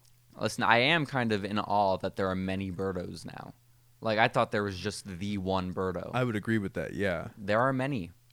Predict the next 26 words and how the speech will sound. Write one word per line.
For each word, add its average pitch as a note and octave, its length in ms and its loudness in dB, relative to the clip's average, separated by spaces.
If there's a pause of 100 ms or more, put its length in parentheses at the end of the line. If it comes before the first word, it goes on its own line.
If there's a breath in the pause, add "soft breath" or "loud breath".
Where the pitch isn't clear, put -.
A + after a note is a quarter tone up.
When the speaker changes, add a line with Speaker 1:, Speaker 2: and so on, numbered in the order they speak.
Speaker 2:
But C3+ 140 0
are C3 160 2
they B2 100 2
all G#2+ 200 2
trans? - 640 -8 (1400 soft breath)
Speaker 1:
I B2 80 4
can't G3 340 6
imagine. B2 640 2 (760)
'Cause D#3 160 2
at D3+ 100 4
that F3 280 8
point, G#2+ 280 -4 (540 soft breath)
it's - 220 0
not, C3+ 300 8
like, B2 260 4 (180)
an B2+ 100 -2
anomaly, A#2 680 2 (460)
right? C3+ 400 6
That's C#3 220 4
just - 320 -2 (840)
all C#3+ 280 6
the B2+ 100 2
Birdos A2 720 2 (320)
are B2+ 220 8
that A2+ 260 8
way, B2 380 4